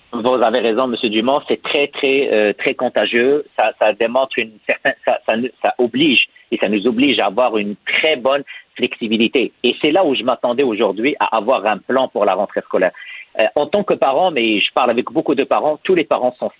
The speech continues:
stressés de vivre du télétravail avec des enfants à la maison. Donc, les parents veulent le retour des enfants, euh, à, à l'école, mais d'une manière sécuritaire, parce que aussi les profs demandent un milieu de travail sécuritaire. Et c'est quoi un milieu de travail sécuritaire ? Ben,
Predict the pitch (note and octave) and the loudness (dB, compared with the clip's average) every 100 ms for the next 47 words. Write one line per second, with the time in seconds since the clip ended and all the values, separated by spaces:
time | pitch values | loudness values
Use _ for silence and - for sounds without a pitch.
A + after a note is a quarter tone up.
0 | - C3 - B2+ A#2 G#2+ G2+ B2 C#3 B2+ | -4 -2 0 -2 0 -2 0 0 0 -2
1 | G2 G2 B2+ B2 - A2+ A2+ B2 G2+ - | -4 -4 -2 -2 -2 -2 0 0 0 -2
2 | G#2+ G2+ A#2 A2 C3 A#2+ G#2+ F#2+ F#2+ E2+ | -2 -2 -2 0 -2 0 -2 -2 -4 -6
3 | - _ - - C3+ C3+ B2+ E3+ - D3 | -10 _ -20 -4 -2 0 0 0 0 0
4 | F#3 C#3 B2+ G#3 D#3 B2 A#2+ - E3 D3+ | 0 0 0 0 2 0 0 0 2 2
5 | G#2 _ - A2+ A#2+ C3 B2+ C#3 C#3 B2+ | 0 _ -8 -2 0 0 0 0 0 0
6 | A2+ G#2 G2+ G2+ - A2 G#2 - G3 - | 0 0 2 0 0 -2 -4 -2 -2 -2
7 | - - G#2 B2+ A#2 A#2+ A#2 - - B2+ | -6 -8 -4 -2 -2 -2 -2 -4 -4 -4
8 | C3+ - - A#2 G2 B2 B2 A3 D3 - | -2 -2 -2 -4 -4 -4 -4 -2 -2 -2
9 | - G3 - _ - - C3 D3 G#3 C#3+ | 0 -2 -2 _ -8 -2 0 2 2 0
10 | C#3+ C#3 C#3 - C3+ B2+ C3 A#2+ A#2 G#2 | -2 -2 -2 0 0 0 -2 -4 -6 -6
11 | - F2 - _ - - - G3+ A3 F3+ | -2 -4 -4 _ -8 -4 0 2 2 2
12 | E3 - C3+ C#3 B2 - G2 G#2 E3 A#2 | 0 0 -2 -2 -4 -4 -4 0 0 0
13 | A#2 | -4